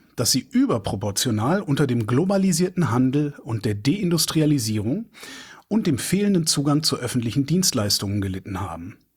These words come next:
Aus dieser Sicht haben sie sich in den letzten vierzig Jahren in Frankreich von der Linken verlassen gefühlt.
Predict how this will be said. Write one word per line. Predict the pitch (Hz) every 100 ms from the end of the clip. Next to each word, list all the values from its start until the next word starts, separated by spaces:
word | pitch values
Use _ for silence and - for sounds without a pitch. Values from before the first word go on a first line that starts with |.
| _
Aus | 101 104
dieser | 165 175 160
Sicht | 156 - 117
haben | 127 127 127
sie | 127
sich | 120 131 -
in | 117 107
den | 101
letzten | 160 - - 175
vierzig | - 107 113 -
Jahren | 120 156 165 180
in | 104
Frankreich | - 110 139 135 135
von | - 113
der | 127
Linken | 92 92 117 107
verlassen | 160 143 95 - -
gefühlt. | - - 104 - - -